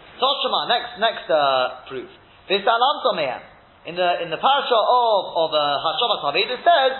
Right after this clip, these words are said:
"You shall hide from them." And we dash on that, that this. Pa'om Mishato Misani Mehem, sometimes you can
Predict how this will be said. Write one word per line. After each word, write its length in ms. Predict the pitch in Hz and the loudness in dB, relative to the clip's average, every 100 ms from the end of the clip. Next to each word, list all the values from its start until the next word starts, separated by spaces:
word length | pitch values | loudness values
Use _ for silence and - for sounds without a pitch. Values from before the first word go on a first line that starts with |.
| - - - - | -10 -20 -20 -14
"You 160 | 196 208 | -8 -2
shall 160 | 220 | -2
hide 320 | 196 208 160 | 0 -2 -4
from 160 | - 113 | -10 -12
them." 120 | 87 - - - - - | -14 -16 -20 -20 -20 -8
And 120 | 160 175 | -6 -4
we 40 | |
dash 280 | 151 269 311 233 | 0 2 2 -2
on 60 | |
that, 120 | 214 135 | -4 -2
that 160 | 170 175 147 | -2 -2 -6
this. 180 | 131 - - - - | -10 -12 -20 -20 -10
Pa'om 320 | - 175 285 | 0 2 2
Mishato 400 | 294 233 226 214 | 0 0 0 -2
Misani 400 | 190 156 170 151 | -4 0 -2 0
Mehem, 240 | 143 160 196 | -2 -2 -2
sometimes 480 | 269 262 240 202 | -2 -2 -4 -4
you 80 | 196 | -6
can 240 | 190 190 | -2 -4